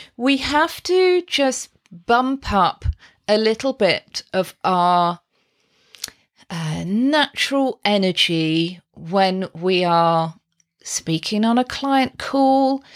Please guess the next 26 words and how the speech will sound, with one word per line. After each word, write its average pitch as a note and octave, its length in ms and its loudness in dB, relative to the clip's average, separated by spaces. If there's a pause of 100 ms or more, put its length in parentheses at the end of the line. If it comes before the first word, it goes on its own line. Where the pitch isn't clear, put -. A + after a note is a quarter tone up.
(340)
or D#3 120 -6
we're D#3 140 0
doing E3 280 0
a G#3 60 0
podcast, A#3+ 960 0
we're B3+ 100 -4
doing C4+ 340 -2
any C4+ 320 2
of A#3+ 280 2
our G#3 180 2
content A3+ 680 -4
creation. F3+ 880 0 (1200)
You A3+ 100 -2
need C4 320 0
to C4+ 120 -6
just - 300 -8
be B3+ 160 2
a A#3+ 60 4
bit - 380 -2
more A#3+ 720 2 (380)
you F#3 680 -2 (300)
than G3+ 180 -2
you G3+ 180 -2
normally F#3+ 600 0
<laughs> - 20 2
are. F#3 380 -2